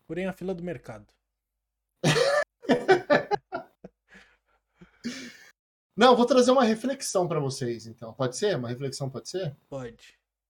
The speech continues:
Speaker 2: Se as
Speaker 1: Reflexão do
Speaker 2: pessoas
Speaker 1: rock. Dentro. <laughs>
Speaker 2: Se as pessoas atacassem os seus problemas, igual os meus amigos atacaram a minha ex,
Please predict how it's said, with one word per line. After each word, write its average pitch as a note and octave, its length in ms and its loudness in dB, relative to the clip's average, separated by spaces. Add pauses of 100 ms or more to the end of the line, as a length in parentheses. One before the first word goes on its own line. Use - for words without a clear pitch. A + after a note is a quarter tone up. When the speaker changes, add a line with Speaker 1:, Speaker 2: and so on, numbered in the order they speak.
(800)
Speaker 2:
Se G3+ 180 2
as C#4+ 180 6
Speaker 1:
Reflexão D4+ 160 -4
do A#3+ 60 2 (100)
Speaker 2:
pessoas A3 720 2 (800)
Speaker 1:
rock. C#3 140 -10
Dentro. D3 480 -12 (840)
<laughs> C#3 100 -14 (560)
Speaker 2:
Se F#3 120 2
as G3+ 140 4
pessoas G3 580 2
atacassem F3+ 720 0
os F3+ 120 -4
seus F#3 200 0
problemas, C3 840 -4 (920)
igual D3 420 6
os G3 120 0
meus F#3 260 6
amigos D3 460 0
atacaram D3 480 0
a D3+ 40 0
minha B2 220 0
ex, D3 540 -4